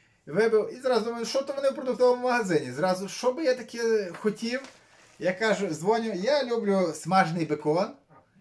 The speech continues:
і смажені яйця. Дуже люблю і на сніданок, або ще де-, ще інакше». І я кажу: «Мені купити яйця і смажений бекон». От купили мені, молодці. І, е, в придачу лопатка.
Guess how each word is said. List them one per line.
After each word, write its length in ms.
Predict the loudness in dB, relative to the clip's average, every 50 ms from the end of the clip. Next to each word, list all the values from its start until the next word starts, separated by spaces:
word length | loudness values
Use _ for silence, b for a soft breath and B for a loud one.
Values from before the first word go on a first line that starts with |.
| _ _ _
і 880 | -4 -2 0 0 0 2 2 2 2 4 4 4 6 6 6 4 4 2
смажені 420 | 0 -2 -2 -2 0 0 -2 0
яйця. 300 | 0 0 0 0 -4 -10 -20 _ _ _ _ _ _ _ _ _ -10 -8
Дуже 280 | -4 -4 0 0 0
люблю 380 | 0 0 -2 -4 -2 -2 -2 -2 -2 -4
і 40 | -6
на 100 | -6 -6
сніданок, 500 | -8 -8 -6 -2 0 0 0 0 -2 -6
або 160 | -8 -10 -10
ще 160 | -8 -6 -6 -6
де-, 140 | -6 -8 -12 -12 -16 -16 -18 -16 -10
ще 340 | -6 -4 -4 -2 -2 -4 -4
інакше». 460 | -4 -4 -6 -6 -6 -6 -8 -8 -8 b b b b b b b
І 80 | 0 2
я 100 | 2 2
кажу: 240 | 2 0 0 2 0 0 -2 -4 -4
«Мені 260 | -4 -2 0 0 0
купити 480 | 0 0 -4 -2 -2 -2 -2 -2 -2 2
яйця 340 | 2 2 2 2 -2 -4 -6
і 60 | -8
смажений 360 | -6 -6 -6 -6 -6 -6 -8
бекон». 240 | -10 -6 -8 -6 -2
От 200 | 0 0 0 0
купили 540 | -2 -4 -6 -4 -2 -2 2 2 4 2 2
мені, 340 | 0 -2 -6 -8 -10 -10 -12 -14 -20 _ _ _ _ -16 -14 -14 -14 -12 -12 -8 -4
молодці. 680 | -2 -2 0 -2 -2 -4 -6 -10 -8 -6 -6 -6 -8 -10 -12 _ -20 -20 -18 -18 -18 -18 -14 -6
І, 140 | 0 6 8
е, 420 | 8 8 8 6 4 4 4 2 2
в 100 | -2 -2
придачу 420 | -2 0 4 4 4 4 4 2
лопатка. 520 | 0 2 2 4 2 2 2 -2 -10 -16